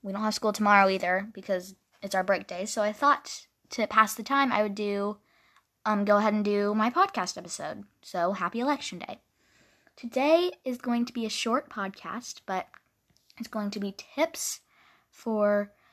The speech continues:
looking better and getting more beautiful. Okay? So I have it written down, and here's tip one. There are no tips.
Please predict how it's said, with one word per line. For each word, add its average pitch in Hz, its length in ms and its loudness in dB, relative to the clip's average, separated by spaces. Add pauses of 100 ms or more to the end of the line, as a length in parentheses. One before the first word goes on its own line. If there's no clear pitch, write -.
(240)
looking 254 320 4
better 214 480 2
and 202 200 -4 (320)
getting 190 400 0
more 180 240 -4
beautiful. 160 580 -10 (960)
Okay? - 260 0 (480)
So 202 460 4
I 196 220 0
have 214 200 -2
it - 80 -2
written 285 240 -2
down, 240 400 -2
and 214 140 -4
here's 202 220 -4
tip 285 240 -8
one. 226 260 -2 (1000)
There 262 200 4
are 277 240 10
no 269 220 6
tips. - 720 -8